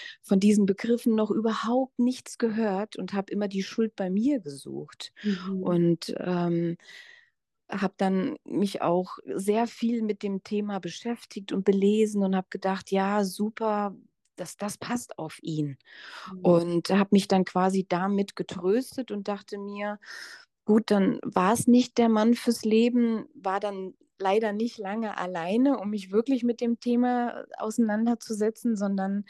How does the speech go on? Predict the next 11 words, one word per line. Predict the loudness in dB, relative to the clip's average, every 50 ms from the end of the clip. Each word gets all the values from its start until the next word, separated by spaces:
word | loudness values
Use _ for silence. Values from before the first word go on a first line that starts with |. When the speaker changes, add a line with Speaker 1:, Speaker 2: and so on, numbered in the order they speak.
| -14 -20 -20 -20 -16 _ -6
Speaker 1:
habe | -6 -6 _ -4
dann | -2 0 0 0 0 -2 -2 -6 -8 _ _ -16 -16 -16 -16 _ _ _ _
den | 0 2 4 4
nächsten | 4 4 2 0 -4 -10 -12 -8 -8 -8 -8 -10 -12 -16 _ _ _ _ _ _ _ _ _ _ _ _ _ _ _ _ _ _ _ _ _ _ _ _ _
Partner | -4 -4 -4 -2 0 0 0 0 -2
kennengelernt, | 0 0 2 2 2 2 2 2 2 2 2 2 0 0 0 -2
mit | -4 -2 -2
dem | 0 2 2
ich | 2 2 0
Speaker 2:
Mhm. |
Speaker 1:
mich | 0 0 0 -2 -4 -10 -18 -20